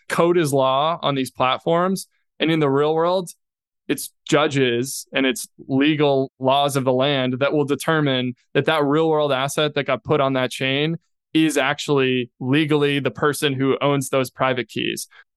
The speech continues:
I would argue, do we have all of that clarity? Not enough to put all of these assets on chain yet, right? Like, I wouldn't wanna put the deed to my house on Ethereum or something like that, right? Because you don't have those assurances,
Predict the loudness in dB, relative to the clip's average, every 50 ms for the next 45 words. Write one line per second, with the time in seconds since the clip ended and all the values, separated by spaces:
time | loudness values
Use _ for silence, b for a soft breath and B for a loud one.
0 | _ 0 2 2 2 2 2 2 2 2 2 2 2 0 -2 -6 _ _ _ _
1 | 2 2 2 2 0 0 0 0 0 0 0 0 0 2 2 0 0 0 0 -2
2 | -2 -2 -4 -4 -2 0 0 2 2 2 2 0 0 0 -2 -4 -6 _ _ _
3 | _ _ 0 0 2 2 2 2 2 0 0 0 -2 -4 -8 -4 0 0 0 0
4 | -2 -6 -4 -2 0 0 2 2 2 0 0 -2 -2 -2 -2 0 -2 -2 -2 -2
5 | -2 -2 -2 0 -2 -2 -2 -2 -2 -2 -2 0 0 2 2 2 0 0 -2 -4
6 | -2 -2 0 0 0 0 0 -2 0 0 0 0 2 2 0 0 0 0 0 -2
7 | -4 -4 0 -2 -2 -2 0 0 0 0 -2 -4 -4 -2 -2 -2 0 0 -2 0
8 | 0 0 -2 -4 -6 -10 -8 -6 -4 -2 0 0 0 -2 -2 0 0 0 2 2
9 | 2 0 0 -2 -4 -4 -4 -6 -4 -4 -4 -4 -4 -4 -2 -2 -2 -2 0 0
10 | 0 0 0 0 0 0 0 0 0 0 0 0 0 0 -2 0 0 -2 -2 -2
11 | -4 -6 -4 -2 0 0 -2 -2 -2 -2 -2 -2 -2 -2 -4